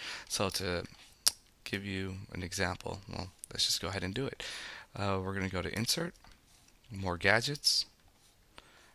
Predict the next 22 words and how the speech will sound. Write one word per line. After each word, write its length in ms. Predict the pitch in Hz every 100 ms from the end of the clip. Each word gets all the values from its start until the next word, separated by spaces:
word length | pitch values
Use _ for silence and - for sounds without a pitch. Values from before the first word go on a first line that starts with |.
| _ -
and 560 | 95 95 92 90 87 -
featured, 680 | - 104 107 - 147 151 - - - - -
and 400 | - 92 90 87 90
iframe. 600 | 92 87 - - - - - - - - - - - - - - - - - - - - - - -
And 540 | 92 92 87 90 - - -
include 320 | 101 - 98
a 60 |
gadget 360 | 98 92 90 -
iframe, 640 | - 101 - 151 160 165 165 - -
select. 680 | - - - 113 160 - - - - _ - - - - -
Now 140 | 98 95
we're 80 |
gonna 160 | 95 95
get 180 | 95 95
the 120 | 92
U 180 | 92 101
R 160 | 95
L 140 | 92 90
of 100 | 87
this 200 | 87 -
video 400 | - 85 78 80
here. 300 | - - -